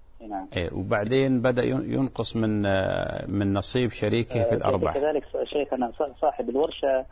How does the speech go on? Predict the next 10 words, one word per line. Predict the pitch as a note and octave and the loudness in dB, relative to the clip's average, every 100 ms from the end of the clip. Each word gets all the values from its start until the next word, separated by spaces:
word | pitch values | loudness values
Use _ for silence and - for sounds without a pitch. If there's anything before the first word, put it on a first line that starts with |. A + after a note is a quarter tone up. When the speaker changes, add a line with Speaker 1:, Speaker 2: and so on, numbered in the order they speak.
| - - - - | -14 -20 -6 0
Speaker 1:
أنكر | D#3+ D#3 C3 C3 | 0 2 0 0
هذا | B2+ | -2
الشرط، | - C3+ A#2 | -2 -2 0
وقال | A2+ - C#3 | -2 0 0
أن | B2+ | 0
الشرط | A#2+ - C#3 - | -2 -2 -2 0
كان | C#3+ C3 | -2 0
هو | C3+ | 0
مواصلة | B2+ C#3+ - B2 B2 | 2 0 0 -4 -2
العمل | B2 B2+ G#2+ | 0 0 -4